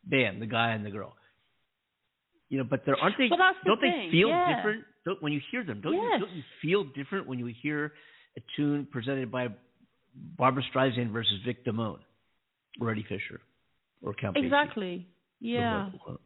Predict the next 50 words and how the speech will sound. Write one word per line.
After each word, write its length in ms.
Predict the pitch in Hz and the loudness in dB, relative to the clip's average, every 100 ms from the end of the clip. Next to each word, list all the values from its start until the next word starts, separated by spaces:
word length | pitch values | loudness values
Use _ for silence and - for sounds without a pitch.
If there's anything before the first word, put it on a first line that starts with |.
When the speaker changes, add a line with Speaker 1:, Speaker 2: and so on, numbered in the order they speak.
| - | -2
Speaker 2:
And 100 | 269 | 2
it, 80 | 254 | 2
Speaker 1:
I 40 | - | 0
Speaker 2:
it 40 | |
Speaker 1:
know. 140 | - | 0
Speaker 2:
kinda 160 | 339 330 - | 2 2 4
comes 220 | 277 240 | 4 6
down 240 | 254 240 233 | 4 4 2
to, 60 | 233 | 2
like, 120 | 196 | 4
the 60 | |
battle 300 | 196 208 196 196 | 4 4 4 2
of 80 | |
the 80 | 190 190 | 0 0
sexes 400 | 320 - 262 214 | -2 0 -2 2
then, 200 | 175 170 | 0 2
doesn't 300 | 190 277 254 | 0 2 0
it? 140 | 156 - | 0 -4
If 120 | 196 | -2
you 100 | 208 202 | 0 2
have 160 | 190 | 2
one 180 | 196 180 | 2 0
category, 540 | 180 175 - 175 202 | 0 -2 -4 0 2
it's 80 | 226 226 | 0 4
like, 240 | 196 180 - | 4 4 -2
it, 400 | - - - - 50 | -16 -14 -14 -14 -12
Speaker 1:
Yeah. 340 | - 214 277 220 | 2 6 6 6
Speaker 2:
that's 180 | 233 262 | 4 4
what 100 | 226 | 2
it 100 | 202 | 4
kinda 200 | 233 202 | 2 2
leads 300 | 226 254 233 | 0 -2 0
to 100 | 214 | 4
in, 260 | 190 - 190 | 4 4 -2
in, 240 | - 196 | 0 -2
in 220 | - 190 190 | -2 0 2
Speaker 1:
It 200 | 185 - | 2 2
Speaker 2:
a, 60 | |
another 200 | 202 202 | 2 4
Speaker 1:
does. 120 | 190 | 4
Speaker 2:
way. 320 | 220 285 170 - - | 6 4 4 -2 -2
So 380 | 202 190 185 185 - - | 2 2 2 -2 -10 -4
Speaker 1:
Yeah. 440 | 226 247 247 190 | 0 2 2 0
Speaker 2:
it's 80 | 113 | 0
like, 100 | - - 453 | -4 -2 0
come 140 | 269 | 2
on. 320 | 165 165 170 - | 2 2 2 4
I, 120 | 277 233 | 2 2
what 220 | 330 403 | 2 4
is 80 | 381 | 2